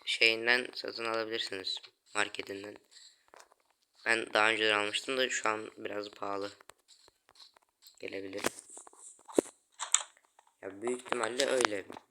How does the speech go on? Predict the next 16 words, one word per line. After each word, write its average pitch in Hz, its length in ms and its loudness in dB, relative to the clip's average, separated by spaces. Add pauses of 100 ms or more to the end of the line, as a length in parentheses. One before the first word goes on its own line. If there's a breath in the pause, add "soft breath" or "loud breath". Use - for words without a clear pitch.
(320)
Biraz 107 380 2
da 107 60 4
geçecek. 95 380 -6 (1160)
Ama 104 300 -8 (840 loud breath)
baya 104 200 -4
güzel 107 440 -2
bir 104 60 -4
eklenti 98 480 -6 (100)
yani. - 180 4 (2250)
Şöyle 101 300 -14
demir 101 280 -10
de 101 160 -8
bulduk. 98 460 -14 (1800)
Ee, 107 600 -2 (140)
şu 123 80 -4
an 117 340 -6